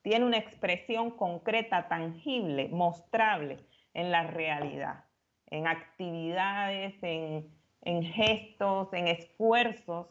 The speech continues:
¿no? Gente usando tiempo y recursos para solidarizarse en su activismo antiimperialista humanista.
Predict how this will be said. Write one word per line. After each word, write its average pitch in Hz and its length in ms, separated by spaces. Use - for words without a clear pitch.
¿no? 190 200
Gente 196 340
usando 196 540
tiempo 220 380
y 185 60
recursos 180 680
para 156 360
solidarizarse 190 800
en 170 100
su 170 80
activismo 175 460
antiimperialista 170 1000
humanista. 147 760